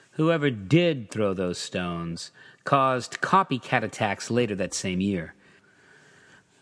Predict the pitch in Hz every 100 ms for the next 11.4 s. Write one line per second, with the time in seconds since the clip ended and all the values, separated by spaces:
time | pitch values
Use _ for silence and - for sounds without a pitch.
0 | _ _ - 143 - 175 170 165 - -
1 | - 104 135 123 104 120 127 123 120 120
2 | 117 101 95 107 110 120 - 120 - 104
3 | 104 110 110 107 104 113 113 110 104 123
4 | 117 107 - 139 135 113 117 - 120 123
5 | 120 101 98 - 104 104 104 98 98 104
6 | - 104 - 120 113 90 85 - - -
7 | - - - - 220 240 202 127 113 113
8 | 107 107 101 95 98 104 - 104 95 107
9 | 107 104 120 - 98 92 95 98 107 -
10 | 117 98 98 - 107 107 107 98 101 101
11 | 101 87 - -